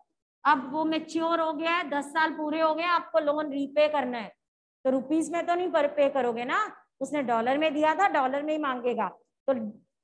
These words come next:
रीपे करने के लिए लो-, लोन को आपको डॉलर खरीदने पड़ेंगे, ठीक है।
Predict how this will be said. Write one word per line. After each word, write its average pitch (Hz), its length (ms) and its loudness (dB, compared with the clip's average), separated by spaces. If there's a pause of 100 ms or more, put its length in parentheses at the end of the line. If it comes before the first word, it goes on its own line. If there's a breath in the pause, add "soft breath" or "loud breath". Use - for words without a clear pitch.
(100)
रीपे 320 460 0
करने 294 320 -2
के 285 140 0
लिए 277 240 2
लो-, 247 540 -4
लोन 262 260 -2
को 277 100 0
आपको 262 400 4
डॉलर 240 380 0
खरीदने 233 460 -6 (320)
पड़ेंगे, 202 440 -8 (640)
ठीक 269 160 -8
है। - 400 -2